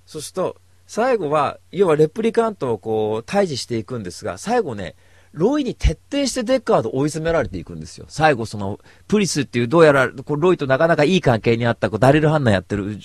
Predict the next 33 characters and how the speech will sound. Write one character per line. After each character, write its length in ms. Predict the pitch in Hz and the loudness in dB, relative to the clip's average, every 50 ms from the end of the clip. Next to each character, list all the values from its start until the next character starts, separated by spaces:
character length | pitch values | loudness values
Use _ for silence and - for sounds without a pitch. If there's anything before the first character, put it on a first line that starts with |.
| - - | -6 -2
お、 320 | 123 123 110 117 113 110 | 0 2 4 4 2 2
じ 160 | 110 107 127 | 0 -2 -2
ゃ、 60 | 117 101 | -2 -2
ダ 200 | 107 98 117 123 | 0 4 4 4
リ 60 | 135 | 6
ル・ 40 | 139 | 4
ハ 60 | 147 | 2
ン 40 | 139 | 2
ナ 60 | 120 | -2
っ 20 | 85 | -6
て 100 | 87 90 | -8 -2
女 100 | 107 104 | -2 -2
優 60 | 92 | 0
さ 100 | 107 107 | 0 2
ん 20 | 98 | 2
が 100 | 98 101 | 2 2
演 80 | 104 | 2
じ 80 | 92 - | 0 -4
て 80 | 107 101 | -4 -4
る、 220 | 98 98 98 92 | -2 -2 -4 -4
こ 120 | - 104 95 | -4 -4 0
う、 40 | |
レ 100 | 95 101 | 0 0
プ 80 | 95 123 | 0 0
リ 100 | 120 113 | -4 -2
カ 140 | - 120 117 | -2 -2 -4
ン 40 | - | -2
ト 100 | - 80 | -4 -4
な 60 | 80 | -6
ん 40 | 76 | -6
で 60 | - | -8
す 100 | - - | -6 -6
が、 120 | 87 - | -6 -8